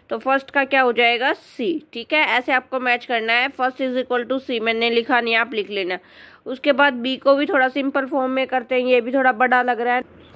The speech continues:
तो मैंने यहाँ बी को कट करके, ये टू की टेबल में जा रहा है दोनों जने, तो यहाँ पे क्या आ जाएगा, टू टू जा फ़ोर, टू थ्री जा सिक्स, कट करके कितना आ गया, टू बाई थ्री। ऐसे ही देखो अब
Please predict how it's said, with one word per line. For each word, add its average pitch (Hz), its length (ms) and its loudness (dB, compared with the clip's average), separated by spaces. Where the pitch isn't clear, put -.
तो 233 100 6
मैंने 254 220 2
यहाँ 262 180 0
बी 247 120 -4
को 269 160 -2
कट 269 180 -4
करके, 240 460 -4
ये 220 160 0
टू 269 160 -2
की 254 120 -6
टेबल 254 260 2
में 254 160 0
जा 226 180 4
रहा 208 120 2
है 220 80 0
दोनों 233 240 -4
जने, 233 180 -4
तो 240 120 -6
यहाँ 240 180 2
पे 220 100 -8
क्या 240 160 0
आ 233 40 2
जाएगा, 240 240 0
टू 254 180 -6
टू 247 160 -8
जा 240 160 0
फ़ोर, 247 280 0
टू 370 200 0
थ्री 240 180 -6
जा 240 160 2
सिक्स, 233 340 -6
कट 240 180 -4
करके 233 280 -2
कितना 233 360 2
आ 220 40 -2
गया, 226 300 0
टू 233 180 -2
बाई 233 340 2
थ्री। 233 280 -2
ऐसे 247 460 0
ही 294 80 0
देखो 233 420 -2
अब 208 360 -2